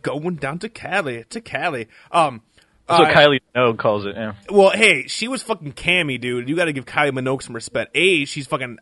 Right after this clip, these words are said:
Speaker 1: old. B, she's fucking hot. And C, she acted with Jean-Claude Van Damme, and that is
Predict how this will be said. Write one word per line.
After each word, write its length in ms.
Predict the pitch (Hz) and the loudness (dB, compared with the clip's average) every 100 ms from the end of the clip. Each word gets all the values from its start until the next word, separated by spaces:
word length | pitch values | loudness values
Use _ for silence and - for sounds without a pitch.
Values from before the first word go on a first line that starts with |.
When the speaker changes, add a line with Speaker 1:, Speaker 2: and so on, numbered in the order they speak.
| _ | _
Speaker 1:
old. 540 | 165 165 143 127 123 113 | 0 4 4 2 -4 -4
B, 340 | 143 180 156 | -4 -2 -6
she's 220 | 135 135 | -8 -12
fucking 220 | 143 135 113 | -8 -8 -10
hot. 400 | - 160 135 110 | -4 -2 -2 -4
And 140 | 156 | -10
C, 380 | - 226 196 - _ _ - | -8 -6 -6 -8 _ _ -8
she 200 | 277 - | -8 0
acted 360 | 202 202 226 | 0 0 -4
with 240 | 226 226 170 | -4 -4 -2
Jean-Claude 540 | 196 185 180 180 170 | -2 -2 -2 -2 0
Van 220 | 175 170 | -2 -2
Damme, 340 | 160 151 127 110 | -2 -2 -2 -6
and 160 | 131 143 | -6 -2
that 240 | 143 143 | -2 -2
is 260 | 139 143 | -2 -4